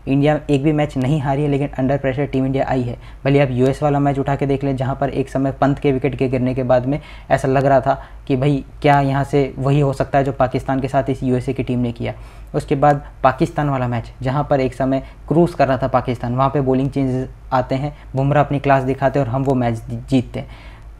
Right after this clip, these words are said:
कंपैरेटिवली अगर देखा जाए तो अफगानिस्तान, बांग्लादेश और ऑस्ट्रेलिया को हमने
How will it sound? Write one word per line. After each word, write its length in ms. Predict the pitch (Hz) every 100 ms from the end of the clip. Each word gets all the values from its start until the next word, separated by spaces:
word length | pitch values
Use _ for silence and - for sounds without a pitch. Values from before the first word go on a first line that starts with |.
| - 143
कंपैरेटिवली 680 | 139 165 165 165 156 160
अगर 340 | 156 151 139 127
देखा 260 | 127 127 135
जाए 200 | 139 139
तो 160 | 143 - -
अफगानिस्तान, 640 | 131 120 139 143 - 143 143 123
बांग्लादेश 460 | 131 131 127 131
और 100 | 131 123
ऑस्ट्रेलिया 400 | - 143 135 139
को 140 | 151
हमने 280 | 147 143